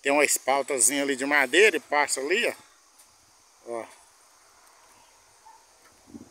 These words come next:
E vai e coloca no terreiro. Né? Aí, ó.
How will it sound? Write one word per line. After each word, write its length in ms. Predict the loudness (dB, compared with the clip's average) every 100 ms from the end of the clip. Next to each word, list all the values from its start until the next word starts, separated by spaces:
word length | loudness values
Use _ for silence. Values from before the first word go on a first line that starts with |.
| -20 _ _
E 120 | -16
vai 200 | -8 -4
e 40 | -4
coloca 500 | 0 2 2 0 -4
no 80 | 0
terreiro. 520 | 4 6 6 2 0 -6 -16 -20 -20 -20 -20 -20 -20 -20 -20 _ -20 -20 -20 -20 _ _ _ -20 -20 -20 _ -20 _
Né? 280 | -6 -2 -2 -4 -20 -20 -20 -20 -20 -20 -20 -20 -20 -20 -20 -20 -20 -20 -20 -20 -20 -20 -20 -20 -20 -20 -20 -20 -20 -20 -20 -20 -20 -20 -20 -20 -12
Aí, 200 | -8
ó. 60 | -8